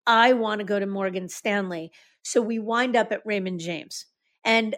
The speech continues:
I say Raymond James 'cause that seems to be most often the sort of common middle ground. And why is that?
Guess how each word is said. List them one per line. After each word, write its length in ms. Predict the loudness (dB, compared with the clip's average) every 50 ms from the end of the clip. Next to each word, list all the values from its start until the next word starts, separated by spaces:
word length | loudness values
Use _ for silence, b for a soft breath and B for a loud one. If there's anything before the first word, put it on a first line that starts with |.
| -8 -4
I 240 | 0 2 4 4 4
say 300 | 4 6 6 6 6 6
Raymond 400 | 4 2 2 2 0 -2 -4 -4
James 360 | -2 -2 -2 -2 -4 -6 -8
'cause 180 | -8 -8 -6 -2
that 200 | -2 -2 -2 -2
seems 300 | -6 -8 -6 -6 -6 -6
to 100 | -8 -8
be 120 | -6 -6
most 400 | -4 -2 0 0 0 0 -2 -2
often 400 | 0 0 0 -2 -2 -4 -4 -4
the 80 | -6 -6
sort 200 | -6 -6 -6 -8
of 140 | -8 -8 -10
common 460 | -8 -2 0 0 0 0 0 0 0
middle 240 | 2 4 4 4 4
ground. 380 | 2 0 0 0 -2 -6 -10 _ _ _ _
And 160 | -8 -6 -2 0
why 220 | 2 4 4 4
is 220 | 4 2 2 0
that? 180 | -2 -4 -4